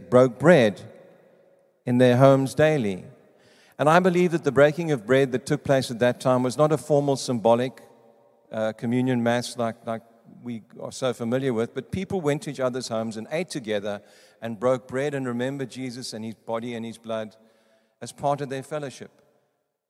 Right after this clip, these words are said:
So there was fellowship with each other, and there was fellowship with God brought into the midst of that. And in that, a bonding and a strengthening began to take place that brought these people closer and closer together. It says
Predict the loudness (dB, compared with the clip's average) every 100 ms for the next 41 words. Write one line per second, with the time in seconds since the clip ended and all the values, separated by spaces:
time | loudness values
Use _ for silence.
0 | _ _ -4 -2 -2 -2 0 0 0 -2
1 | -4 -6 -20 _ _ _ _ _ -10 -6
2 | -6 0 2 2 0 -4 -8 -20 _ _
3 | _ _ _ _ -8 -6 -6 -6 -8 -8
4 | -8 -12 -14 -6 -4 -4 -4 -6 -6 -10
5 | -10 -8 -8 -8 -8 -6 -6 -10 -10 -6
6 | -4 -6 -8 -20 _ -16 -2 0 0 -4
7 | -10 -10 -10 -8 -10 -8 -8 -8 -8 -10
8 | -10 -8 -8 -8 -10 -10 -12 -10 -8 -8
9 | -10 -16 -20 _ _ _ _ _ _ _
10 | -20 -6 -6 -4 -8 -10 -12 -10 -10 -4
11 | -4 -4 -8 -4 -4 -4 -8 -4 -2 -2
12 | -2 -4 -4 0 2 2 -4